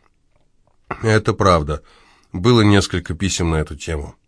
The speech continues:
Президент С Ш А мулат. Фантастика. Пересмотреть взгляды на то, что реально, а что нет. К каким ещё невероятным событиям надо готовиться? Как Лем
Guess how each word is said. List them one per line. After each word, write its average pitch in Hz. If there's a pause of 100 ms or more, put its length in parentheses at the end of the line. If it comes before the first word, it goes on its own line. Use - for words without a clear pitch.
(1200)
Президент 123
С -
Ш 156
А 156
мулат. 123 (220)
Фантастика. 120 (300)
Пересмотреть 120
взгляды 113
на 107
то, 135
что -
реально, 110
а 87
что -
нет. 107 (680)
К -
каким 160
ещё 139
невероятным 104
событиям 110 (300)
надо 98
готовиться? 85 (1300)
Как 92
Лем 98